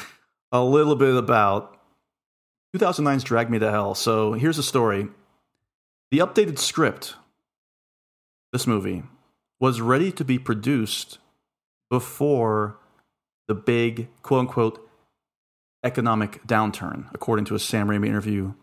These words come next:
with the New York Times, because when this movie came out, understandably so, there were a lot of comparisons being made with the themes of this movie,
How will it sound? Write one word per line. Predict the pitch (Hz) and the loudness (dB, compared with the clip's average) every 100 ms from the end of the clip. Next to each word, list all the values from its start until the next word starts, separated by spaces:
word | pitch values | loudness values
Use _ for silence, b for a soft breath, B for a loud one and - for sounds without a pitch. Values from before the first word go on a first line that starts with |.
| - | -12
with | 117 113 | -8 -2
the | |
New | 107 | -2
York | 104 104 | -2 -2
Times, | 143 139 | -2 -2
because | - 110 | -4 -4
when | 127 | -4
this | 135 | -2
movie | 175 202 | -2 -2
came | - 107 | -4 -2
out, | 101 101 - _ _ _ _ _ _ _ _ _ _ _ | 0 -2 -6 _ _ _ _ _ _ _ _ _ _ _
understandably | 160 180 - 135 107 | 0 0 2 2 2
so, | 95 160 131 104 104 B B B | 0 2 2 0 -6 B B B
there | 120 | -2
were | |
a | 120 | 2
lot | 139 | 2
of | - | 2
comparisons | 117 131 123 117 104 | -2 0 0 -2 -2
being | 113 107 | 0 2
made | 110 110 107 | 2 2 0
with | 104 - - b b | -2 -4 -20 b b
the | 107 | -8
themes | - 139 131 | 0 2 2
of | 123 | -2
this | 123 | -2
movie, | 113 110 107 104 | 0 0 0 -2